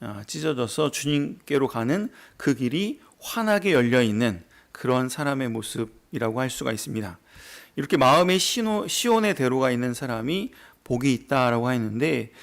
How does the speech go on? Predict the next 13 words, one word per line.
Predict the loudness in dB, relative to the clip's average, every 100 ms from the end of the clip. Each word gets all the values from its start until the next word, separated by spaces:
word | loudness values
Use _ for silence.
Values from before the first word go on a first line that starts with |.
| -20 -10 2
왜, | 6 6 6 0 -8 -8
어, | -8
복이 | -2 2 2
있는가? | 2 2 2 2 2 -2 -12 _ _ _ _ _ _
그 | -4 0
이유는 | 2 2 2 0 0 -2 -8 _ _ _ _ _ _ _ _ _ _ -20 -20 -10
이 | -6 -2
사람은 | 0 0 2 2 0 -2 -10 -20 -20 -20 _
눈물 | -4 -2 2 2 2
골짜기를, | 2 0 0 0 2 2 2 2 -2
어, | -6 -6
지나갈 | -2 0 2 2 0 -2
때에도 | -2 -2 -2 -4 -2 -2 -6